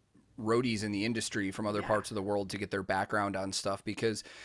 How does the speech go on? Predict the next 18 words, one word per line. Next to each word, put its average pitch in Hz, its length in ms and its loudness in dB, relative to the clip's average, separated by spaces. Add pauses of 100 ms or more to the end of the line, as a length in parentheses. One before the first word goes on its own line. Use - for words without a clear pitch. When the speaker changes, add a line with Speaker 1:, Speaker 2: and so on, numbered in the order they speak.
(140)
Speaker 1:
it's, 175 160 2
there's 208 220 8
a 233 40 4
big 254 160 2
difference 233 300 2
in 196 100 2
touring 180 360 4
from 120 640 4
here 123 440 2
and 113 100 2
overseas 113 600 0
and 107 120 0
things 113 180 -2
that 113 60 -8
they 104 120 2
deal 120 200 4
with. 107 200 2
But 110 220 2